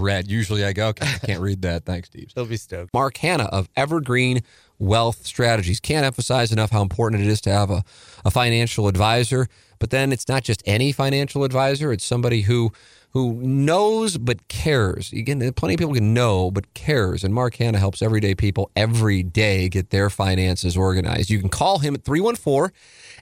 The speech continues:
Speaker 1: eight eight nine, zero five zero three. That's three one four, eight eight nine, zero five zero three. Or go online to evergreen S T L dot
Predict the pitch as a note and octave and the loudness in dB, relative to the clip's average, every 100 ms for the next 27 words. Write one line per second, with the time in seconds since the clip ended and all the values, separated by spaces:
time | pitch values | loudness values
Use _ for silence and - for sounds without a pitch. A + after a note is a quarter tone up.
0 | - G#3+ A#3 F3+ F3+ A#3 A#3+ A3 B3+ - | 0 2 2 2 0 0 0 2 2 2
1 | F3 F#3+ D3+ E3+ G#3+ - F3+ G3 F3 - | 0 2 0 0 0 0 0 0 -2 0
2 | F#3+ G#3 F3 F3 D#3 E3+ F#3+ D#3 D3+ D#3+ | 0 0 0 2 2 2 0 0 -2 -2
3 | D3 D#3 - D3 C#3 C#3 C#3 C3+ - F3 | 0 -2 0 0 0 0 0 0 0 -2
4 | F3 C3 D#3+ D3+ C#3 C#3 D3 D#3+ - - | 0 0 0 0 0 0 0 -2 -2 -2
5 | E3 G#3 D#3 D3+ D3 - D#3+ F#3 - - | 0 0 0 0 0 0 -2 0 -2 -6
6 | - C#3+ C#3 - C3 B2+ C3 A#2 G#2+ G2 | -2 0 0 0 0 2 0 -2 -2 -2